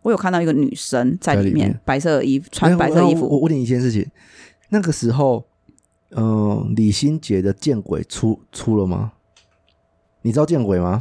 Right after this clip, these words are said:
Speaker 1: 我知道，我忘记了。
Speaker 2: 就是他的剧情有一幕，就是李心洁进电梯，然后里面有一个老婆婆。
Speaker 1: 对，好像还没，哎，还没吧？
Speaker 2: 那一部是在大三的时候。
Speaker 1: 对啊，还没啊，
Speaker 2: 他
Speaker 1: 我大一啊。
Speaker 2: 哦，那时候你大一，哦。
Speaker 1: 对啊。
Speaker 2: 因为那部搞得我后来，因为我大三不是我说那个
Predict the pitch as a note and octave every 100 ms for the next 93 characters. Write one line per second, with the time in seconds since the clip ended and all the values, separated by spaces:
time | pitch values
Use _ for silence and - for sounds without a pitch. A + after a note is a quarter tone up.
0 | F3 - G3 G#3+ F3+ D3 D#3+ D#3+ D#3 E3+
1 | F#3+ F3 D#3 D#3+ D#3 D3+ D#3 B2 A#2 D3+
2 | C3+ G#2+ G2 F#2+ A#2 A#2+ A2+ A#2 F#2 G#2+
3 | G2+ F2+ A2+ G2+ G#2 F#2 G2+ F#2+ G2 F#2+
4 | G#2 G2+ E2 F2+ D#2+ - D2+ E2 E2+ -
5 | _ _ _ _ _ _ _ - D#3+ D3
6 | - F3+ F#3+ F3 G#3+ A3 C3+ - D4+ _
7 | _ _ _ A3 D4+ E3+ - G#3+ G#3 -
8 | - G3+ D3 C3+ D3+ C#3 C3+ A2 G#2+ G#2
9 | F#2+ E2+ E2+ E2 _ _ _ - F3 E3+
10 | D3 D3 D#3 E3+ E3+ D#3+ D3+ C3+ F#2 -
11 | G#2+ A2 F#2 F#2+ - F2+ F#2+ - D3 C#3
12 | - E3 E3 D#3+ D#3+ - F#2 G#2 F#2 F#2+
13 | B2 G2 C3+ A#2+ A#2 A2 A2 G2+ G2 G#2+
14 | F2 G2+ G2 F2+ - - A2+ G#2